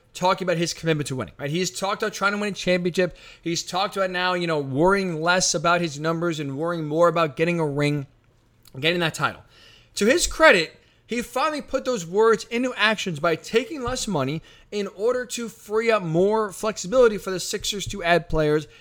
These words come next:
They're able to sign P J Tucker to a contract in part for the money that James Harden forfeited. So, at least from a tangible perspective, we have finally seen James Harden actually truly committed to winning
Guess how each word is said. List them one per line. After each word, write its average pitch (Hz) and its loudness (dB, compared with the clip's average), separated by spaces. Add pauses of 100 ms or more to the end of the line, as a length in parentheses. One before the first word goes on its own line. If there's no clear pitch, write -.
They're 143 -12
able 202 -2
to 202 -4
sign 190 -6
P 190 -4
J 180 4
Tucker 170 -2 (440)
to 185 -4
a 185 -2
contract 180 -6
in 175 -8
part - -6
for 180 0
the 165 0
money 170 -2
that 160 -2
James 160 -6
Harden 151 -4 (260)
forfeited. 165 0 (880)
So, 180 4 (480)
at 220 2
least 269 0
from 240 -4
a 196 -2
tangible 247 0
perspective, 180 -6 (280)
we 196 -2
have 208 2
finally 247 0
seen 214 -4
James 180 -2
Harden 160 -4 (140)
actually 247 0
truly 151 -2 (300)
committed 202 0
to 196 -8
winning 165 -6